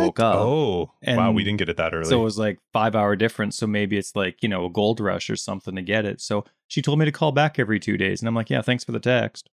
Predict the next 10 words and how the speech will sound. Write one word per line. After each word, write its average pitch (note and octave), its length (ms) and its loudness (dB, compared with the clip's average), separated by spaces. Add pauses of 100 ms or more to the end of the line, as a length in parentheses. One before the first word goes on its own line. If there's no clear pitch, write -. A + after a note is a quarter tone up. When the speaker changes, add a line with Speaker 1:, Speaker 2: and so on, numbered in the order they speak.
(260)
Speaker 2:
Call G#3 240 0
who, G3+ 220 2
though? E2 280 -2 (160)
Who C3+ 80 0
do D#3+ 60 0
you E3+ 40 -4
call? C3+ 320 -2
Speaker 1:
The A#2 280 2
same, G#2+ 760 -2
e-, - 80 -2